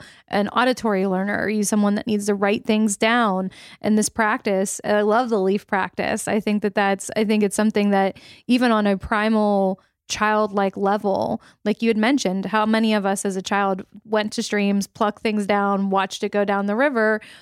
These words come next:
or even if it's not a stream, an ocean, carrying a bottle away, uh, us, these are imageries that take us even to our childhood. So there's this subprimal level of acceptance that we can even take back to childhood.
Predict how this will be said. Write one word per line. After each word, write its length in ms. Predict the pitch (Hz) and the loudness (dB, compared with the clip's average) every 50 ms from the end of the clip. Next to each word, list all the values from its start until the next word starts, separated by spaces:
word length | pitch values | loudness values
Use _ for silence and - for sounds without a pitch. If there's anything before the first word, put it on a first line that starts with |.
| - _ | -20 _
or 280 | - 240 247 247 269 226 - | -2 0 2 2 0 0 -2
even 180 | 302 339 359 427 427 | -4 -4 -2 -2 -4
if 40 | 403 | -4
it's 100 | 403 415 | -2 -2
not 120 | 415 403 | -2 -2
a 60 | 403 | -2
stream, 420 | - - - 330 359 403 330 214 190 | -2 -2 0 0 0 0 0 0 0
an 140 | 196 202 - - | 0 -2 0 0
ocean, 480 | 226 277 285 - - 220 185 185 190 214 | 0 0 2 0 0 -2 -2 -2 -4 -4
carrying 300 | - 247 226 233 240 233 | -2 0 0 2 2 0
a 60 | 233 | 0
bottle 360 | 208 214 208 240 226 214 202 | 0 0 2 2 2 2 2
away, 480 | 190 185 196 190 180 180 180 185 - - | 2 2 2 2 0 0 0 -2 -2 -4
uh, 240 | - 82 78 - - - - - - - - _ - | -4 -4 -4 -4 -6 -8 -12 -18 -20 -20 -20 _ -2
us, 280 | - 214 220 - - - _ _ _ _ _ - | -2 0 0 -2 -4 -8 _ _ _ _ _ -10
these 300 | 214 208 254 277 302 311 | -2 2 2 4 4 4
are 80 | 311 | 2
imageries 500 | 269 233 247 254 254 240 247 240 226 196 | 2 4 2 2 2 2 0 0 0 0
that 140 | 208 208 208 | -2 -2 -2
take 280 | - - 226 220 - 220 | 0 0 0 0 2 0
us 160 | 202 - - - | -2 -2 -4 -2
even 240 | 240 247 226 254 240 | 0 0 2 2 0
to 100 | - 240 | 0 0
our 140 | 208 190 202 | 0 0 -2
childhood. 580 | - - 202 196 202 208 208 190 202 208 - - | -2 -4 -2 0 0 0 0 0 -2 -2 -2 -4
So 100 | - 202 | -4 -2
there's 260 | 202 202 202 196 - | 0 -2 -2 -2 -2
this 340 | - 202 202 - - - - _ _ _ _ _ - | -2 0 0 0 -2 -4 -8 _ _ _ _ _ -6
subprimal 760 | 226 233 254 240 233 - - 240 214 226 226 214 208 202 202 | -2 0 0 0 0 -2 -2 -2 0 0 0 2 2 0 0
level 540 | 208 208 202 202 190 208 196 196 196 196 196 - - - - - _ _ _ | 0 0 0 0 2 2 2 2 2 0 -2 -6 -14 -20 -20 -20 _ _ _
of 400 | - 208 208 202 190 190 - - - _ _ _ - | -2 0 0 0 -2 -4 -10 -16 -20 _ _ _ -4
acceptance 540 | - - - - 214 202 - 220 208 208 - | -4 -2 0 0 -2 0 0 -2 -2 0 -2
that 100 | - 208 | -2 -2
we 140 | 214 208 | -2 -2
can 100 | - 220 | 0 0
even 240 | 208 202 190 196 196 | 0 0 0 0 -2
take 240 | 202 - 190 190 - | 0 -2 -2 -2 0
back 220 | 202 190 196 - | -2 -2 -2 -2
to 100 | - - | -6 -12
childhood. 560 | - - - 180 226 220 180 190 - - - | -10 -4 -2 0 0 0 0 -2 -6 -8 -10